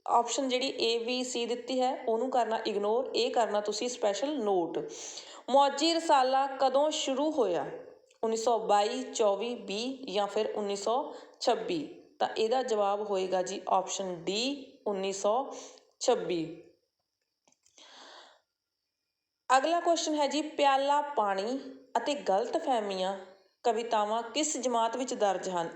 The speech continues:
ਇੱਦਾਂ ਦੇ ਕੁਐਸਚਨ ਵੀ ਆਮ ਤੌਰ 'ਤੇ ਤੁਹਾਨੂੰ ਕਿਸੇ ਨਾ ਕਿਸੇ ਪੇਪਰ ਵਿੱਚ ਦੇਖਣ ਨੂੰ ਜ਼ਰੂਰ ਮਿਲ ਸਕਦੇ ਹਨ। ਤਾਂ ਇਹ ਦਰਜ ਹਨ ਜੀ ਨੌਵੀਂ ਜਮਾਤ ਵਿੱਚ। ਸੋ ਸਾਰੀਆਂ ਛੇਵੀਂ ਤੋਂ ਲੈ ਕੇ ਬਾਰ੍ਹਵੀਂ ਤੱਕ ਤੁਸੀਂ ਸਾਰੀਆਂ ਰਚਨਾਵਾਂ ਪੜ੍ਹ ਲੈਣੀਆਂ ਜੀ, ਸਾਰੇ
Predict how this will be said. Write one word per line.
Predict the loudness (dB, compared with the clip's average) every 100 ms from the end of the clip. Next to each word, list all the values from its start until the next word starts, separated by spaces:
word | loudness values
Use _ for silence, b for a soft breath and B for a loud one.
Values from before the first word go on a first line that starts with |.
| -4
ਇੱਦਾਂ | 0 0
ਦੇ | 0 2
ਕੁਐਸਚਨ | 0 0 -2
ਵੀ | -4 -6 0
ਆਮ | 2 2 0
ਤੌਰ | 2 2 2
'ਤੇ | 0
ਤੁਹਾਨੂੰ | -2 -2 -2 -4 B B B
ਕਿਸੇ | -4 2
ਨਾ | 2
ਕਿਸੇ | 2 0 0
ਪੇਪਰ | 0 0 -2
ਵਿੱਚ | -2
ਦੇਖਣ | -4 -4 -4 -4
ਨੂੰ | -2 -2
ਜ਼ਰੂਰ | -2 -2 -2
ਮਿਲ | -2 -2
ਸਕਦੇ | -2 -2 -4 -2
ਹਨ। | -4 -6 B B B 0
ਤਾਂ | 0
ਇਹ | 2 0 2
ਦਰਜ | 2 2 0
ਹਨ | -2 -2
ਜੀ | -2 -2
ਨੌਵੀਂ | 0 0 0 0 -2 -4 -8 -6
ਜਮਾਤ | 0 0 0 -2
ਵਿੱਚ। | -6 -4
ਸੋ | 0 0
ਸਾਰੀਆਂ | 2 2 2 -2
ਛੇਵੀਂ | -2 -2 -2 -2
ਤੋਂ | 0
ਲੈ | 0
ਕੇ | 0 0
ਬਾਰ੍ਹਵੀਂ | 0 -2 -2 -2
ਤੱਕ | -2 -4
ਤੁਸੀਂ | -6 -6 -6
ਸਾਰੀਆਂ | -2 -2 0 -2
ਰਚਨਾਵਾਂ | -2 -4 -4 -2 -2
ਪੜ੍ਹ | 0 0
ਲੈਣੀਆਂ | 0 0 -2 -2
ਜੀ, | -2 -4
ਸਾਰੇ | -2 0 0 -2